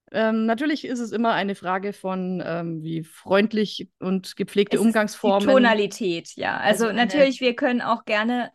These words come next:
Speaker 2: anderer Meinung sein, ist überhaupt kein Ding. Wir sind ja unterschiedliche Menschen, aber das kann man ja auch respektvoll dann sagen.
Speaker 1: Genau.
Speaker 2: Also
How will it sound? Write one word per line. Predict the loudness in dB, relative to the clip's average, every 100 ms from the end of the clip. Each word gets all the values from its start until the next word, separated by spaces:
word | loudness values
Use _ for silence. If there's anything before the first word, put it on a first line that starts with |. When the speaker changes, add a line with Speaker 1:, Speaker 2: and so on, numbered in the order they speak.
| -6
Speaker 2:
anderer | -4 0 0
Meinung | 0 0 -2 -6
sein, | -2 -2 -2 -6
ist | -14 -10
überhaupt | -2 -2 0 -2 -2 -2
kein | -4 -2
Ding. | -2 -4 -6
Wir | -4
sind | -2
ja | 0 0
unterschiedliche | -2 -4 -4 -4 -6 -6
Menschen, | -4 -6 -6 -6 -6 _ _ -20 -20 _ _ _
aber | -2 0
das | 0 2
kann | 2
man | 4
ja | 4 2
auch |
respektvoll | 0 -4 -4 -4 -4 -6
dann | -4 -4
sagen. | -4 -4 -2
Speaker 1:
Genau. | -4 -2
Speaker 2:
Also | -2